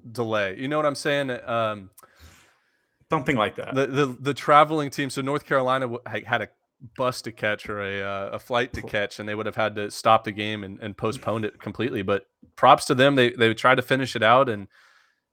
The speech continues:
Speaker 1: it was unfortunate for North Carolina. They, they ended up blowing the game in the ninth. But
Speaker 2: But the delay, I think the delay was, what, the sixth inning?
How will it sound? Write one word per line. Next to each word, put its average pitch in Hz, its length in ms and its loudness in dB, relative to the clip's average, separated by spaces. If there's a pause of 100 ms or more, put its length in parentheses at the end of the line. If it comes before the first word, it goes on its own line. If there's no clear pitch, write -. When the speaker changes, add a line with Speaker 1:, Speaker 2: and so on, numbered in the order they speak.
(200)
Speaker 1:
it 107 60 -4
was 107 120 -4
unfortunate 151 640 2
for 139 100 -2
North 131 220 0
Carolina. 120 580 2 (220)
They, 117 200 2
they 117 120 0 (120)
ended 135 200 -2
up 107 100 2
blowing 127 320 4
the 110 80 -4
game 127 280 -4
in 117 60 -6
the 101 80 -8
ninth. 101 420 -6 (420)
But 101 220 -2
Speaker 2:
But 143 140 6
the 143 100 4
delay, 127 580 6
I 131 40 0
think 160 180 -4
the 165 80 0
delay 120 320 6
was, 117 200 4
what, 110 200 2
the 98 80 -6
sixth - 340 -4
inning? 139 260 0